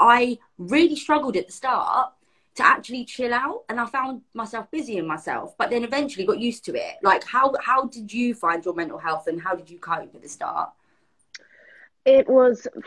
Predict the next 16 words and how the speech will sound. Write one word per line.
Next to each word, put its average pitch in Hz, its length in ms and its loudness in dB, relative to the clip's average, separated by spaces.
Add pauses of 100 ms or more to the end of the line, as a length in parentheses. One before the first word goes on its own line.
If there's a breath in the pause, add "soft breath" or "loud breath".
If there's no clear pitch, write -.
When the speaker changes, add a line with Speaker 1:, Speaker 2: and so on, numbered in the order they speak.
(120)
Speaker 2:
first 440 320 -2
of 226 80 -4
all, 185 300 4
it 165 160 -2
was, 185 320 0
it - 100 -14
was 190 200 -4
one 202 100 -4
of 190 80 -2
the, 190 140 0
you 196 180 0
just 208 240 -2
couldn't 196 300 -2
forget 151 320 0
about 175 240 0
it. - 320 -12